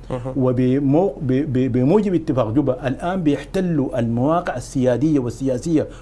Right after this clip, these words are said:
Speaker 2: والتنفيذية. إذا جاءت المبادرة بتاعت الطيب الجد ووسعت الماعون وجو كمية من الناس،
Speaker 1: مهم.
Speaker 2: قد تفقد هذه الجهات ال-، ال-، ال-، ال-، هذه المواقع الموجودة فيها.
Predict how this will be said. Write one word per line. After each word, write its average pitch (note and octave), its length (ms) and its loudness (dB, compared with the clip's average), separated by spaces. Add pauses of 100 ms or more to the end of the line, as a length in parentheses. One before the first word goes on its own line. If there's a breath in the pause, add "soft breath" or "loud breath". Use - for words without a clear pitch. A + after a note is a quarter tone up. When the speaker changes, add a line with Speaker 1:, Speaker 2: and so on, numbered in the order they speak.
Speaker 2:
والتنفيذية. C#3+ 680 0 (540 loud breath)
إذا F3+ 340 6
جاءت E3 380 4
المبادرة C#3+ 640 4
بتاعت A2 320 -2
الطيب A#2 380 0
الجد A#2 260 0 (340 loud breath)
ووسعت C#3 600 2
الماعون B2 560 2 (300 loud breath)
وجو B2+ 220 2
كمية D#3 460 4
من C#3 140 4
الناس، F3 440 0
Speaker 1:
مهم. C3 200 -4
Speaker 2:
قد A2 80 -2 (120)
تفقد D3+ 460 0
هذه D#3 360 2
الجهات B2 480 2 (800 loud breath)
ال-، A#2+ 200 0
ال-، A#2 360 -2
ال-، A#2 420 -2
ال-، A2 240 -2
هذه D3 280 0
المواقع C3+ 360 2
الموجودة A2+ 360 0
فيها. G2+ 240 -4